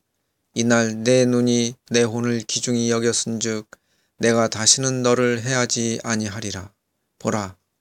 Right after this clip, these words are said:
내가 어리석게 행하고 크게 잘못하였도다." 하매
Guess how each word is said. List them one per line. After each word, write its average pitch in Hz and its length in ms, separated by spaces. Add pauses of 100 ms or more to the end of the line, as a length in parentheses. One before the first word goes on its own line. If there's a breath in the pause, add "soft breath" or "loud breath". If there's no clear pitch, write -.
(520)
내가 117 380
어리석게 117 680
행하고 110 680
크게 120 500
잘못하였도다." 107 880 (140)
하매 95 380